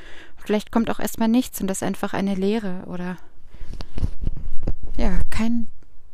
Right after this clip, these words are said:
direktes, eindeutiges Gefühl. Und auch das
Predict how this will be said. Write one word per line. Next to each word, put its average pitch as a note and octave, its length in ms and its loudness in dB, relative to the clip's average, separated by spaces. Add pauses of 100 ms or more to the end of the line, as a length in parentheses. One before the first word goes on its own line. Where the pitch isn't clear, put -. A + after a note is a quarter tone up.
direktes, F#3+ 520 -12 (120)
eindeutiges F3+ 600 -8
Gefühl. - 420 -10
Und E3+ 120 -6
auch - 120 -4
das - 320 2